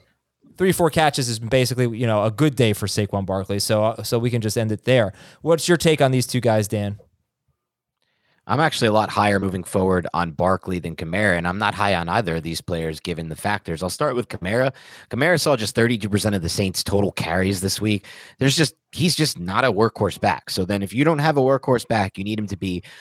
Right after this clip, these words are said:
Speaker 2: a dynamo as a receiver. He had six receptions for thirty-seven yards. The targets are there. He had seven targets, but these are bad targets. They're not utilizing him down the field.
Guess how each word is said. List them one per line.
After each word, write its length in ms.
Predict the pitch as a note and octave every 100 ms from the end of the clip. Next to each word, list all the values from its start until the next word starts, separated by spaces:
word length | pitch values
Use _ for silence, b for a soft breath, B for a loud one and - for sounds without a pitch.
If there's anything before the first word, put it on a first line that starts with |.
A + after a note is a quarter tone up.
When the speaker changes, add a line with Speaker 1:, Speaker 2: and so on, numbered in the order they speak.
| B
Speaker 2:
a 80 | F2
dynamo 480 | G#2 B2+ A2+ F#2+
as 140 | F#2+ F2+
a 20 |
receiver. 480 | F2+ - C3 F#2+ E2+
He 220 | F#2 G#2+
had 160 | G#2+ - - B B B
six 260 | - F#3 C#3
receptions 800 | - _ _ - C#3+ - A#2+
for 100 | -
thirty-seven 540 | G2 A#2+ A2+ G#2+ A#2 G2
yards. 360 | F#2 A2 F2+
The 40 | F2+
targets 480 | - B2+ C#3+ - F2
are 80 |
there. 200 | D#2+ E2
He 40 | G2
had 120 | F2+
seven 260 | - G#2+ F#2+
targets, 400 | - C#3+ G#2 -
but 180 | F#2+ - B B
these 180 | B2+ C#3
are 60 |
bad 300 | G#2+ A2 B2
targets. 400 | - C3 E3 F2+
They're 100 | -
not 220 | G2+ A#2+
utilizing 440 | A2 A2+ A#2 A2+ G#2+
him 100 | F#2+
down 220 | G2+ F#2+
the 60 | E2+
field. 480 | - A2+ B2 A#2